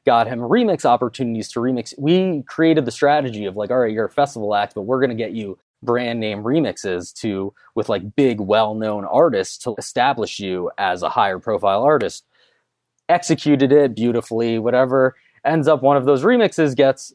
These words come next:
nominated for a Grammy literally, like, a week after his contract ends with us, a five-year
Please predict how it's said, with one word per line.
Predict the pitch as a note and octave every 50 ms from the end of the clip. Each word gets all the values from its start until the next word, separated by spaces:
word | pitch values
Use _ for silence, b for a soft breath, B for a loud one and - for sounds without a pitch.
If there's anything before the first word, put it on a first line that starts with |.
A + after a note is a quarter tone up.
| _ -
nominated | C3 B2+ B2+ C3+ C#3 C3 C3+ C3 B2 A#2+ A#2 A2+ A2+ A2+ A2 G2+
for | - - B2 A#2
a | A#2 A2+
Grammy | C3 D3+ E3+ F3 E3+ D#3+ C3+ B2+ B2+ A#2+
literally, | A#2+ A#2+ D3+ F#3+ G3 G3 G3 G3 F#3 F#3+ G3 G3 F#3
like, | F3 D#3 B2 B2 - _ _ _ _ _ _ _ _ _ _ _ _ _ _ _ _ -
a | C3
week | C#3 C3 C3+ F3 A3 A#3+ A#3 -
after | F#3+ D#3 D#3+ D#3+ D#3+ - E3+ D#3+ C#3+
his | C3+ C#3+ B2
contract | - - D3 D3 D3 - - D3+ D3 D3 C#3 -
ends | G#2+ B2+ B2+ C3+ D3+ D#3 D#3 C#3+
with | F3 - -
us, | G3 F#3+ A3 B3 - - -
a | A#2 A2
five-year | - C#3+ B2+ B2+ B2+ B2+ C3 C3+ C#3 C#3 C3 -